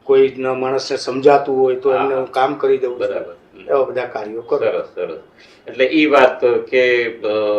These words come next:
Speaker 2: કમલેશ અવાસ્તીની તમે ઉનકે ચરાગ રહેંગે, વાહ, બહુ, બહુ સરસ વાત. અને
Speaker 1: એટલે હું ઈ સમય માટે કહું છું કે ઈ સમય જતો રહ્યો.
Speaker 2: જતો રહ્યો, બરાબર.
Speaker 1: કે જ્યારે અમે બંને, અ, ચોવીસ કલાકમાંથી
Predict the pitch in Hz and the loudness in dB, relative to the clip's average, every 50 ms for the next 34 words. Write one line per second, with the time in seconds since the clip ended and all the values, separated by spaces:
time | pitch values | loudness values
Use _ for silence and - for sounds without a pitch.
0 | 104 101 98 95 - - 117 113 123 127 120 101 107 107 107 110 113 113 - - | 2 2 2 0 -4 -4 -4 0 0 0 0 0 -2 -2 -2 0 0 -2 -2 -2
1 | 113 110 107 107 101 - 110 104 98 101 98 95 98 107 110 110 - - 120 110 | -2 -2 -2 -4 -6 -6 -8 -8 -8 -8 -8 -8 -8 -8 -8 -10 -8 -4 -4 -4
2 | 104 95 - 107 101 98 101 101 95 95 98 92 95 95 92 90 92 95 92 92 | -4 -4 -6 -6 -6 -4 -4 -4 -6 -6 -6 -6 -8 -10 -10 -10 -8 -8 -6 -6
3 | 87 92 98 95 90 90 92 104 104 107 101 - - - - - 107 117 117 113 | -4 -4 -2 -2 -2 -4 -4 -4 -6 -6 -6 -8 -12 -16 -6 -2 -2 -2 -2 -4
4 | - - 113 110 110 107 - 110 117 120 - - - - - - _ - - 123 | -4 -4 -2 -2 -4 -4 -8 -10 -10 -12 -12 -16 -20 -20 -20 -20 _ -12 -6 -2
5 | 123 131 - - - 147 165 202 226 226 220 226 214 - 233 240 254 254 226 202 | 0 2 2 2 2 2 2 2 4 2 2 0 2 4 4 6 6 6 6 6
6 | 180 165 156 156 147 151 - 143 143 143 143 156 156 170 214 226 214 - 208 214 | 6 4 4 4 2 4 4 4 4 4 2 -2 -2 0 0 0 2 4 4 4
7 | 226 240 226 202 208 - 202 202 - 226 226 226 - 123 120 110 104 98 110 98 | 8 8 8 8 8 8 8 8 10 8 8 8 8 6 2 0 0 -2 -4 -6
8 | 90 90 - - - - - - - 175 180 175 - 160 165 170 185 202 208 202 | -6 -8 -10 -14 -16 -16 -14 -2 2 4 4 6 8 8 10 10 10 10 8 8
9 | 190 190 208 208 202 190 180 180 185 196 202 202 214 214 - - - _ _ _ | 6 4 2 0 2 2 2 2 4 4 4 4 4 2 -2 -8 -18 _ _ _
10 | _ _ _ _ _ _ _ _ _ _ _ 139 139 139 139 135 135 131 127 123 | _ _ _ _ _ _ _ _ _ _ _ -14 -8 -4 -2 -2 -2 -2 -2 -4
11 | 120 120 113 113 113 - - _ - - 156 175 180 202 214 202 202 - - 190 | -6 -8 -8 -10 -12 -18 -20 _ -4 2 4 6 8 8 8 6 4 2 2 4
12 | 170 170 180 180 175 175 170 165 165 165 165 165 170 175 175 180 - | 4 6 6 4 4 2 0 0 0 0 2 2 0 0 0 -2 -6